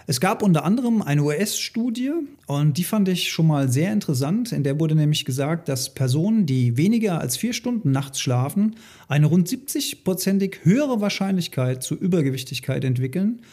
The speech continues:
als Leute, die mehr schlafen. Also je mehr Stunden man über diese vier Stunden hinaus schläft, desto weniger wird dieser prozentuale Übergewichtigkeitsfaktor, sag ich mal, bis er sich bei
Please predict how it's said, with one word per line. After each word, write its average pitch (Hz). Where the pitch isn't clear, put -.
als 151
Leute, 160
die 185
mehr 151
schlafen. 123
Also 127
je 131
mehr 147
Stunden 190
man 147
über 196
diese 170
vier 170
Stunden 165
hinaus 127
schläft, 196
desto 135
weniger 196
wird 160
dieser 135
prozentuale 135
Übergewichtigkeitsfaktor, 190
sag 185
ich 190
mal, 202
bis 147
er 135
sich 131
bei 123